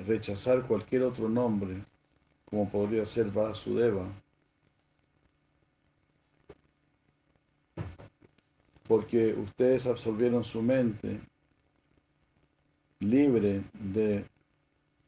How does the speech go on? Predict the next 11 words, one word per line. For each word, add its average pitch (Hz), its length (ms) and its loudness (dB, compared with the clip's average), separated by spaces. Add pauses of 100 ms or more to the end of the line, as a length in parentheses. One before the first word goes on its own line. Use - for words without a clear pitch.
ilimitados 120 640 2
pensamientos 104 1000 -4 (720)
de 95 160 -6
separación. 101 880 -4 (4000)
O 101 60 -8
sea, 110 160 -4
ya 110 440 0
dejando 113 460 -2
de 107 80 -2
pensar 107 400 -2
en, 98 320 -2